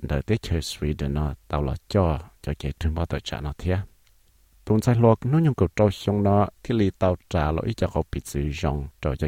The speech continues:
cái gì mỏ lo, và cái chẳng cho tới tới bên gì là do là hùa sustainable travel nó. Vì đó có tiền tao chạy chẳng có và xí chẳng đau, chỉ chùa chua luôn có nó có mù, cho cho tới hết sự,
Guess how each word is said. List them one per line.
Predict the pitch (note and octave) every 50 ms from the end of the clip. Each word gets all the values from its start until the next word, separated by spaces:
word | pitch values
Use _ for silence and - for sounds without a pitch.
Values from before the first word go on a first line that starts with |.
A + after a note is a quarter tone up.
| - - -
cái | B1 B1+ C2 C2+ C#2 - _ -
gì | G2 E2+ G2 G2 F#2
mỏ | E2+ D#2+ - -
lo, | C#2+ C#2+ C#2 C2 C2 - - - - _ -
và | - - -
cái | - D2 - _
chẳng | - E2 D2+ D2 D#2 -
cho | - - E2 D#2
tới | - E2+
tới | - E2+ D#2 E2+
bên | E2 F2+ E2+ D#2+
gì | D#2 D#2 E2+ D#2+
là | - - C#2
do | D2 D2 D2+ D2
là | C#2+ D2 D2
hùa | - - D#2 - C2+ C2
sustainable | - - - G#2+ A2+ - - - F2+ C#2+ D2 C#2 C2+ - -
travel | - - D#2+ D#2 D#2+ D#2 D2+ C#2 C2
nó. | - C#2 C#2 C2+ - - - - - - _ _ _ - - - - - - - - - - - - - -
Vì | - G2+ G2+
đó | G2+ G#2+
có | G#2 A2+ A2
tiền | - A2+ G2+ G2+ G2+ G2 _ -
tao | G#2+ G#2+ G#2 G#2+ G#2+ G#2+ - - - - _ - - -
chạy | - C3+ B2+ A2
chẳng | - - F#2 E2+ F2+ G2 G2 F#2
có | - A#2+ A#2 G#2+ G2+ - -
và | E2+ D#2+ D2+ C#2
xí | - - - - D#2+ D#2+
chẳng | - - D#2+ D#2+ E2+ D#2+
đau, | - G2 G#2+ A2+ A#2 A#2+ A2 - - -
chỉ | - E2 F2 E2+ E2 E2 D#2 - _ _ _ -
chùa | - G#2 F#2+ E2 F2 F2 E2 -
chua | - - - - G#2+ G#2 G#2+ G#2+
luôn | G#2 A2 A#2 G#2+
có | A2 G#2+ F#2+ E2
nó | D#2 D#2 -
có | - - - - -
mù, | - D2 D2 C#2+ C#2+ C#2+ C#2 C#2+ D#2+ - _ - - -
cho | E2 D2+
cho | - C#2 - -
tới | F2+ D#2+
hết | D#2+ E2 - -
sự, | - - C2 B1+ C2+